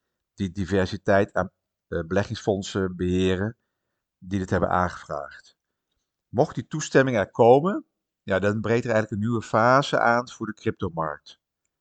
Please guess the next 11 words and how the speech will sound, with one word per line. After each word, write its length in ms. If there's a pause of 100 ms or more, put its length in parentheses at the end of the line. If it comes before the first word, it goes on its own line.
(1160)
Dit 160
zie 100
je 80
ook 80
wel 120
terug 320
in 100
het, 260
eh, 300
aandeel 920 (440)
Coinbase. 960